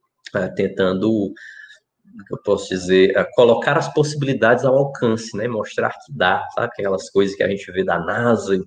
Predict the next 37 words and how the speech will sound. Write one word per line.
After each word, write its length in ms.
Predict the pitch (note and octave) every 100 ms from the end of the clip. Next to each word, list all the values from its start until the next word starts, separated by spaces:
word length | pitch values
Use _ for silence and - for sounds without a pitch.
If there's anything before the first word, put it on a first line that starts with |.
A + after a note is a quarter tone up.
| _
tal, 400 | - F#2 A#2 A2+
e, 160 | A2 G2+ - - -
e 200 | - F#2
do, 300 | F#2 F2 F2+
do, 220 | F2+ F#2
da 120 | E2+
SpaceX, 920 | F2 - G2 F#2 - A2+ C#3 C#3 - - - - - - _ _ F3
de 100 | D3
repente 380 | B2+ B2 C#3+
aquilo 300 | C#3 C#3+ C#3+
ali 180 | B2+ A#2+
não 100 | C3+
é 20 | C#3
uma 120 | C#3
coisa 260 | C#3+ C3+ C3+ -
tão 160 | G3+
distante 520 | G#3 F3+ - C3+ C3+
assim, 340 | D#3+ E3 A2 G2+ - -
desde 240 | G2 G2+
que 80 | -
você 560 | D3 D#3+ - C#3+ E3 -
queira 360 | - C3 B2 A#2+
de 100 | -
fato 400 | - G#2+ B2 D#3
e 60 |
decida 420 | D3 D3 - A#2+
que 140 | B2+ D#3
é 40 |
o 100 | D3
que 180 | - D3
você, 300 | C#3+ C#3+ -
é 40 | C3
pra 160 | A#2+
onde 160 | G#2+ A2
você 260 | B2+ C#3 -
quer 120 | D3
seguir, 440 | - C#3+ A2+ D3